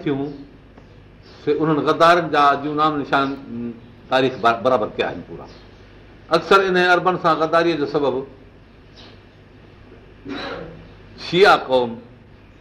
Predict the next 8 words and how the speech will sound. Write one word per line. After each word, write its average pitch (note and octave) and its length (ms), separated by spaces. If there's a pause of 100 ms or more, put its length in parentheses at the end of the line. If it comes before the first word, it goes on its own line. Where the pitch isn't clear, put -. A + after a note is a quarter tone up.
(100)
بنو C3 220
عباس A2 320
سان A2 120
غداريون G#2+ 380
ڪيون، ۽ A2+ 280 (680)
چنگيزن D#3 480
کي C#3 60
انهن C3+ 220